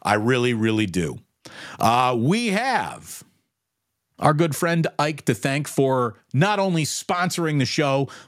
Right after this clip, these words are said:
but for serving up delicious sandwiches all over the world these days, it feels like. I see an Ike sandwich picture popping up on my timeline almost every single time I open up Twitter. I thank you for sharing it.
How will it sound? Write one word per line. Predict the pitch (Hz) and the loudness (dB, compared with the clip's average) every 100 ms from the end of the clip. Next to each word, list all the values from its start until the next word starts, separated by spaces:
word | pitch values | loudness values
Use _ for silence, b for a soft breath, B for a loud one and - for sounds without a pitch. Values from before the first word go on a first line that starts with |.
| - | 0
but | 143 | 0
for | 151 | 0
serving | - - 226 214 185 | -4 -6 -4 -2 0
up | 175 127 | 0 0
delicious | 143 151 139 120 | 0 0 0 -4
sandwiches | 151 139 135 147 139 | -4 -2 -2 0 0
all | 127 143 143 | 0 0 0
over | 127 | 0
the | 120 | 0
world | 107 127 135 113 | 0 2 2 0
these | 98 107 92 | 0 0 0
days, | 104 101 101 | 0 0 0
it | 113 | -2
feels | 95 110 98 | -2 0 0
like. | 98 104 98 | 0 0 0
I | 110 | -2
see | 104 147 135 | -2 -2 -2
an | 120 | -2
Ike | 131 139 | 0 0
sandwich | - - 135 127 - | -2 -6 -2 -2 0
picture | - 127 - | -2 -2 -2
popping | 139 127 113 123 | 0 0 0 0
up | 120 | 0
on | 113 95 | 0 -2
my | 87 | -2
timeline | 85 165 165 165 165 160 139 B B | -2 -4 0 0 0 0 -6 B B
almost | 107 107 98 120 | 0 0 0 0
every | 139 127 | 0 0
single | 143 127 107 | -2 -4 -2
time | 131 131 123 B B - | 0 0 -2 B B 0
I | 107 | 2
open | 123 120 117 | 2 2 0
up | 95 - | -2 0
Twitter. | 180 185 175 170 B - | 0 2 0 -2 B -4
I | 104 | -4
thank | - 180 185 - | 0 -2 0 0
you | 156 | -2
for | 127 | -2
sharing | - 175 170 170 | 0 0 2 2
it. | 175 | 0